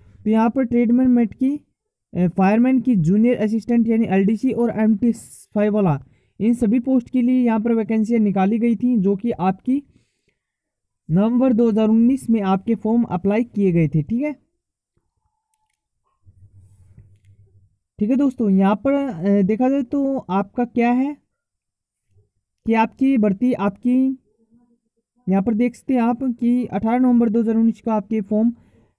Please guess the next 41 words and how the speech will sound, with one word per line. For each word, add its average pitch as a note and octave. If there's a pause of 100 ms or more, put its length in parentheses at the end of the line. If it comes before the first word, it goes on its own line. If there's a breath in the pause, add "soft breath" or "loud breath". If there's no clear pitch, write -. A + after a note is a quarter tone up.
(440)
नोटिस G3+
जारी G3+
कर A#3+
आपको F#3+
बताया G3
गया A#3+
था। C4 (340)
यूनिट A3
आपकी G#3+
तेईस B3
फील्ड A#3
के B3
अंदर A#3
आपकी A3
सभी G#3
क्या G#3
है, G3+
रिक्रूटमेंट A3+
प्रोसेस G#3
आपकी G3
होने F#3+
वाली E3+
है। C#3+ (500)
तो G3+
इनकी A3
क्या C4
है, C4+
एडमिट A3+
कार्ड B3+
अभी G#3
आना G#3
स्टार्ट A3+
हो B3
चुकी B3+
है। B3+
जैसे G3+
कि B3+
आपके G3
ट्रेडमैन A3+
मेट A#3
के B3